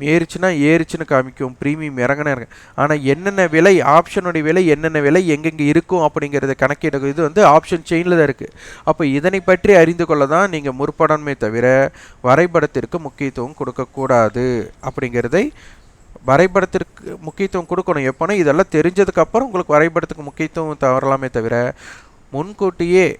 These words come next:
நம்ம வந்து வரைபடத்துக்கு முக்கியத்துவம் கொடுக்குறோம் அப்படின்னா ஒரு மதுவுக்கு அடிமையாகிற மாதிரி. மதுவுக்கு நம்ம ரொம்ப அடிமையானோம்னா என்ன பண்ணுவோம்னா நம்மளுடைய அறிவாற்றலை அது குறைச்சிடும். அப்போ நம்மளுடைய முக்கியமே, நம்ம மனிதனுடைய முக்கியமே ஆ-,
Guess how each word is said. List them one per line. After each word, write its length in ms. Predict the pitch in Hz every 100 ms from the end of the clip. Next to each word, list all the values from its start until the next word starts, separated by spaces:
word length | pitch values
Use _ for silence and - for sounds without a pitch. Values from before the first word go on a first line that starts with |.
| -
நம்ம 200 | 156 156 135
வந்து 140 | 139 151
வரைபடத்துக்கு 540 | 143 156 165 156 151 135
முக்கியத்துவம் 420 | - 156 160 143
கொடுக்குறோம் 340 | 139 - 139
அப்படின்னா 340 | 127 120 113 117 120 - - - 151
ஒரு 120 | 156 147
மதுவுக்கு 440 | 139 160 190 185 165
அடிமையாகிற 460 | 139 131 123 113 113 127
மாதிரி. 180 | 127 - - - - -
மதுவுக்கு 440 | 156 202 208 190 190 175
நம்ம 180 | 160 151
ரொம்ப 140 | 147 175 147
அடிமையானோம்னா 580 | 160 175 156 151 156 147
என்ன 140 | 139 139 139
பண்ணுவோம்னா 380 | 127 127 123 147 147 127
நம்மளுடைய 600 | 135 135 123 117 123 139 127
அறிவாற்றலை 640 | 156 180 156 - 143 151
அது 100 | 123 120 -
குறைச்சிடும். 420 | 151 170 - - _ - - _ _ _ _ _ _ _ - 147
அப்போ 200 | - 190 160 226 - - - 151
நம்மளுடைய 380 | 165 170 160 156 147
முக்கியமே, 420 | - 180 190 185 - - 156
நம்ம 220 | 156 151 143
மனிதனுடைய 480 | 170 185 175 165 147
முக்கியமே 400 | 151 180 175 185 151
ஆ-, 180 | 147